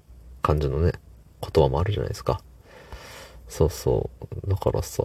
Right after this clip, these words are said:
やっぱあの、日頃使わない知識でも、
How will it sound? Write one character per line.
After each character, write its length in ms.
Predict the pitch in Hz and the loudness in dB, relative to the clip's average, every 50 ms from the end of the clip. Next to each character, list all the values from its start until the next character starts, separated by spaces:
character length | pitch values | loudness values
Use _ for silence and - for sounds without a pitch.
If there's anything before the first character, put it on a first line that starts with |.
| - - - | -4 -2 0
や 80 | 90 | 0
っ 60 | 98 - | 0 0
ぱ 180 | - - 64 | 0 0 0
あ 40 | 57 | 2
の、 420 | 58 62 62 50 - - - - - - | 0 -2 -2 -2 -4 -6 -8 -10 -12 -8
日 120 | - - | -2 2
頃 160 | 95 104 110 | 4 4 4
使 280 | 113 - - - - 92 | 4 0 -2 0 2 4
わ 120 | 101 104 | 4 6
な 100 | 107 107 | 6 6
い 140 | 104 87 87 | 4 4 2
知 200 | - - - 101 | 0 -2 0 0
識 220 | - - - - | 0 0 0 0
で 120 | 57 57 57 | 0 0 0
も、 180 | 57 52 - | 0 -2 -4